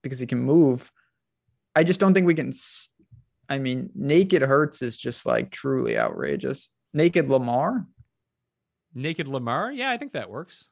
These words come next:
Speaker 2: Naked Lamar at f-, and that, that leaves us, oh man, Bateman, what a sleeper. We can play Bateman now.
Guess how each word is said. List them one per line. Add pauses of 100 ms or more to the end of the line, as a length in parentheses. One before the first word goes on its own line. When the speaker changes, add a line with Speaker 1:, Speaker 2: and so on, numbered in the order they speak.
Speaker 2:
Naked
Lamar
at
f-, (680)
and
that,
that
leaves
us,
oh
man,
Bateman,
what
a
sleeper.
We
can
play
Bateman
now.